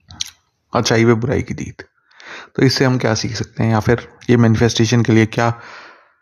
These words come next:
सीख दे सकता है आपको? इससे कुछ डिराइव करेंगे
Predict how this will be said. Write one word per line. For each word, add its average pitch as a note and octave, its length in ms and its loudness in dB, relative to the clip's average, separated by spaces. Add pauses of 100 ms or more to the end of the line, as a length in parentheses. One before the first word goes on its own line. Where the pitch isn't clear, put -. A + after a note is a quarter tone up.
(220)
सीख C3+ 360 0 (460)
दे A#2 180 4
सकता - 320 -6
है G2 140 -4
आपको? - 340 -12 (720)
इससे - 320 0
कुछ B2 300 0
डिराइव A2+ 260 4
करेंगे A#2 360 -2